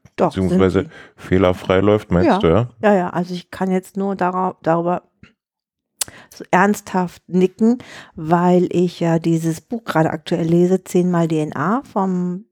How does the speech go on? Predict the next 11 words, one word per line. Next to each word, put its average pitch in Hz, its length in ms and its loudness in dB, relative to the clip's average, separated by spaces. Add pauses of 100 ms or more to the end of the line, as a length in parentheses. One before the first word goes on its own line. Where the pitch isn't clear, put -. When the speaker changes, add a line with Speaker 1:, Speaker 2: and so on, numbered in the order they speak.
(220)
Speaker 1:
Thelen. 240 440 2 (640)
Speaker 2:
Hm. 98 260 0 (100)
Speaker 1:
Und 185 540 -2
der 185 160 2
schreibt - 840 -2 (400)
in 202 220 4
diesem 180 280 0
Buch 190 300 -8
quasi 175 640 0
über 165 280 -2
die 160 400 -4